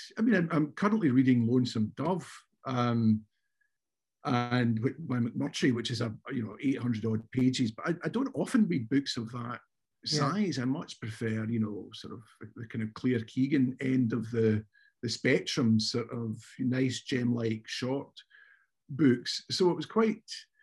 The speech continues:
Speaker 1: um, quite a surprise to me that I, I found myself sort of, uh,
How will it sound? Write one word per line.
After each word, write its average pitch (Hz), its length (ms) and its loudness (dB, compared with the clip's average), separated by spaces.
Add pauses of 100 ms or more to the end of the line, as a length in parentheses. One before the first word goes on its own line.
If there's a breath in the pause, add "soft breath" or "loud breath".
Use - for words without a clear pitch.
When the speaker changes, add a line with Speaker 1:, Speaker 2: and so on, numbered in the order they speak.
(400 soft breath)
Speaker 1:
um, 120 220 2
quite 160 160 2
a 127 40 0
surprise 120 440 2
to 120 80 -6
me 120 160 4
that 113 180 -2
I, 117 60 -6 (140)
I 120 60 -8
found 113 280 0
myself 110 300 -4
sort - 180 -12
of, 117 140 -10 (120)
uh, 110 260 -8